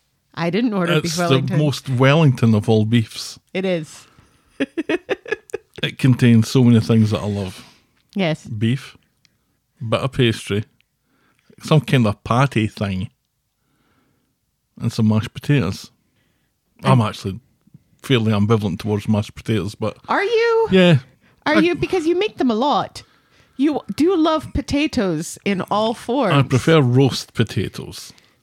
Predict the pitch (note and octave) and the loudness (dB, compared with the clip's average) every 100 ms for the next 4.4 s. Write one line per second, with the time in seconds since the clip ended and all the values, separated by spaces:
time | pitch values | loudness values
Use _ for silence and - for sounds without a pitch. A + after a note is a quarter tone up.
0 | - A3 A3+ B3 A#3 G3+ A#3 B3 E3 C3 | -10 -8 -4 -2 -2 -4 -4 -6 -4 -10
1 | _ _ _ _ _ _ _ C4 D#4 B2+ | _ _ _ _ _ _ _ -6 -2 -2
2 | G#2+ G#2+ G#2 - C3 B2 A#2+ D#3+ - A#3+ | 0 -2 -4 -4 -2 -2 0 -2 -2 -4
3 | - _ _ _ _ _ _ _ _ _ | -4 _ _ _ _ _ _ _ _ _
4 | _ - F3+ | _ -2 0